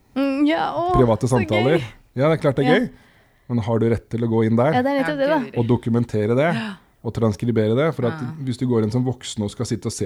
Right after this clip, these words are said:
Speaker 2: på og høre på samtaler, så blir du jo påvirket.
Speaker 1: Mm.
Speaker 2: Men hvis du skjulte opptak, enten det er film eller lyd, er
Speaker 3: Mm.
Speaker 2: veldig, veldig problematisk.
Speaker 3: Mm.
Speaker 2: Mm. Så det vi snakket om det før vi startet her, om det med overvåkning.
Speaker 1: Ja.
Speaker 2: Er det greit å overvåke barn? Og det er det jo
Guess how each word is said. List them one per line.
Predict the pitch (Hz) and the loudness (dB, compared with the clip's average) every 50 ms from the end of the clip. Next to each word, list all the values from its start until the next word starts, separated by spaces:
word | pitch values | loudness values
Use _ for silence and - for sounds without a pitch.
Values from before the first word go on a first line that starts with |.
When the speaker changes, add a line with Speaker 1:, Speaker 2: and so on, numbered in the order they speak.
| 92 90 | -4 -4
Speaker 2:
på | - - | -6 -4
og | 120 117 | -4 -2
høre | 107 90 98 - | -2 -4 -4 -6
på | 117 104 | -6 -4
samtaler, | 120 113 104 - 110 120 139 131 | -4 -4 -4 -4 -4 -4 -4 -4
så | 156 143 | -2 0
blir | 120 101 92 | 0 2 2
du | 101 | 0
jo | 101 | 0
påvirket. | - 98 87 82 - - - 104 - - - - _ _ _ _ - | 0 -2 -2 -4 -6 -8 -8 -8 -8 -8 -16 -20 _ _ _ _ -4
Speaker 1:
Mm. | 254 240 214 214 202 - - - - - _ _ _ _ _ | -4 -2 -2 -4 -6 -12 -20 -20 -20 -20 _ _ _ _ _
Speaker 2:
Men | - 107 104 | -4 -2 0
hvis | 107 101 - | 0 -2 -2
du | 113 113 107 104 104 101 101 87 87 - _ _ _ _ _ _ - - - - - - 120 | 0 2 2 2 2 0 -4 -8 -10 -16 _ _ _ _ _ _ -20 -20 -20 -20 -18 -14 -12
skjulte | - - - 135 120 101 92 - - 120 | -10 -4 0 2 2 2 2 0 -2 -2
opptak, | 110 - - 110 110 107 - 120 | -2 0 2 0 0 2 2 -2
enten | 104 - - - 113 | -2 -2 -4 -4 -4
det | 107 | -4
er | - | -4
film | - - 110 113 117 123 120 113 - | -2 -2 -2 0 0 0 -2 -2 -4
eller | 110 104 107 120 | -4 -2 0 2
lyd, | 113 123 151 190 190 139 117 - - - | 2 2 2 0 -2 -4 -8 -14 -10 -8
er | 185 90 | -6 -4
Speaker 3:
Mm. | 82 110 | 0 0
Speaker 2:
veldig, | 110 101 95 85 95 98 | 0 0 -2 -4 -4 -4
veldig | 98 87 80 85 | -4 -4 -6 -8
problematisk. | - - 85 85 92 92 - - - - - - - 202 | -8 -8 -8 -8 -8 -8 -10 -10 -12 -16 -16 -16 -16 -14
Speaker 3:
Mm. | 180 180 170 156 139 127 127 - - - - _ _ _ _ _ _ _ _ _ | -12 -12 -12 -12 -14 -14 -14 -14 -16 -16 -16 _ _ _ _ _ _ _ _ _
Speaker 2:
Mm. | 175 - | -14 -6
Så | - 113 | -4 -2
det | 107 107 | 2 2
vi | 107 104 | 2 2
snakket | 101 113 101 - - | 2 0 -2 -2 -4
om | 98 98 | -4 -2
det | 101 98 98 98 95 98 98 92 - | -2 -2 -2 -2 -4 -4 -6 -8 -8
før | - 95 | -8 -8
vi | 92 95 | -8 -6
startet | - 110 95 - 92 92 | -6 -6 -8 -6 -8 -8
her, | 92 | -6
om | 95 | -6
det | 95 92 | -4 -2
med | 101 110 | -2 0
overvåkning. | 110 107 98 95 92 90 90 - - 135 139 117 - - _ _ _ _ _ _ _ _ _ - | 0 0 0 0 -4 -6 -6 -4 -4 -4 -4 -4 -6 -12 _ _ _ _ _ _ _ _ _ -4
Speaker 1:
Ja. | 208 196 - 98 | -2 -2 0 0
Speaker 2:
Er | 101 | 0
det | 107 107 101 | 0 0 0
greit | 95 87 - | 0 -2 -2
å | 110 - | -4 -4
overvåke | 107 98 90 87 90 90 87 - - 104 | -4 -4 -4 -4 -6 -6 -6 -6 -6 -6
barn? | 95 104 101 101 | -4 -4 -6 -4
Og | 101 | -4
det | 101 101 | -4 -6
er | 98 87 87 | -6 -6 -6
det | 85 | -8
jo | 87 | -8